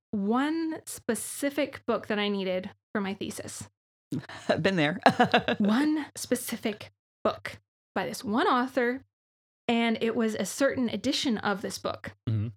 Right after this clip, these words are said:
Speaker 1: I tried to request it from interlibrary loan. I'm, I'm on a deadline. I've gotta finish my thesis. Um, so I needed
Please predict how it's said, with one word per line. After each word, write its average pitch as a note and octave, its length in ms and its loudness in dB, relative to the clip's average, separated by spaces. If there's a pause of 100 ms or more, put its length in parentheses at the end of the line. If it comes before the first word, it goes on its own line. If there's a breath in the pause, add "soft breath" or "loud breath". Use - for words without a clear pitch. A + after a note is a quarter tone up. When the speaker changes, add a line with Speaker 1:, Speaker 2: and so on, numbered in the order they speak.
(200)
Speaker 1:
I A3+ 80 6
tried C4+ 400 2
to D#4+ 120 0
request C4 360 0
it - 80 -8
from G#3 140 -2
interlibrary F#3+ 560 0
loan. - 260 -4
I'm, G3+ 240 -4
I'm G3+ 160 2
on G#3+ 140 4
a C4 40 2
deadline. D#4 340 2
I've G3+ 140 -2
gotta G#3+ 220 0
finish C4+ 260 -2
my C#4 120 -2
thesis. D#4+ 460 -2 (760)
Um, C#4 460 2 (240)
so C#4+ 140 4
I B3+ 140 2
needed C#4 380 2